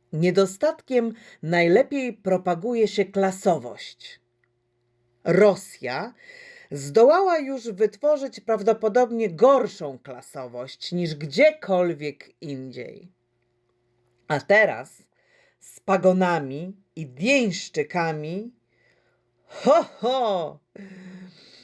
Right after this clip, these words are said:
tak łazis i pomieraj,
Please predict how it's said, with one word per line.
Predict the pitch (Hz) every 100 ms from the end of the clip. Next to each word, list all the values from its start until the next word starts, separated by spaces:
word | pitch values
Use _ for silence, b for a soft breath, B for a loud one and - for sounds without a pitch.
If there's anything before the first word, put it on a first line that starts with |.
| B B _
tak | - 202 220 - 156
łazis | 151 254 302 302 294 277 262 277 240 - - _ _ _
i | 214
pomieraj, | - - 196 180 165 160 - 202 247 240 240 233 226 214